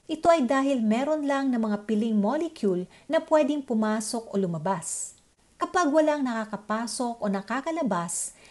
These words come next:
ito ay tinatawag na impermeable membrane. Ang halimbawa nito ay ang lignin cell wall na may wax na pumipigil sa pagpasok ng lahat ng molecules. Meron namang membrane na pinapapasok ang lahat.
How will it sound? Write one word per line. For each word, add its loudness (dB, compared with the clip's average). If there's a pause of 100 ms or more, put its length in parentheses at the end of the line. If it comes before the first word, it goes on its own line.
(140)
ito -2
ay 4
tinatawag -2
na 0
impermeable 2
membrane. -2 (640)
Ang -2
halimbawa 2
nito -2
ay 4
ang 0
lignin 2
cell 0
wall 2
na 0
may -2
wax -2 (160)
na 2
pumipigil 0
sa -8
pagpasok -2
ng 0
lahat -4
ng -2
molecules. -4 (640)
Meron 0
namang 0
membrane 0
na 0
pinapapasok -2
ang -6
lahat. -2